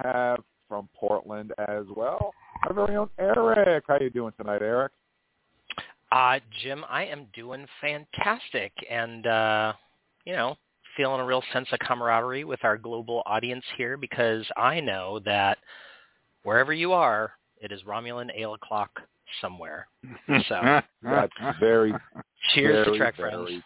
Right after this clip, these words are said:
Speaker 1: true.
Speaker 2: Cheers to Trek.
Speaker 1: Very true. And, and with us again, back from a sabbatical, we have our very own Paul, and you're never gonna guess where he's from. That's right, Las Vegas. No, no, no. If you said Portland,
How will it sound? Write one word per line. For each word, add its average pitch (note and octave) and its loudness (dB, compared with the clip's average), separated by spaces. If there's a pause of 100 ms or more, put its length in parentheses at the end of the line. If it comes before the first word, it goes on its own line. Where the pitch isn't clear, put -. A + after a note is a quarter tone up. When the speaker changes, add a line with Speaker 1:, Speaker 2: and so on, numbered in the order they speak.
Speaker 1:
true. D#2+ -12 (200)
Speaker 2:
Cheers A#2+ -8
to C3 -8
Trek. G2 -8 (140)
Speaker 1:
Very A2 4 (120)
true. D#2+ -2 (960)
And, D3+ 4
and C#3 -2
with D#3+ -4
us E3 2 (220)
again, C#3+ -2 (200)
back - -4
from C3+ -2
a C3 -2 (100)
sabbatical, B2+ 0
we D#3+ 2
have D3 4
our B2+ 4
very C3 0
own B2+ -6
Paul, D#3 4
and C#3 -4
you're C3+ -8
never B2+ -4
gonna B2+ -10
guess C3 -2
where C3+ -2
he's F3 -2
from. B2+ 0 (800)
That's G#2+ 4
right, E3+ 4
Las C#3+ 2 (100)
Vegas. F3 0
No, C3 -4
no, A2+ -8
no. E2+ -10 (200)
If G2+ -4
you C3+ -2
said D#3 4
Portland, D#3+ 2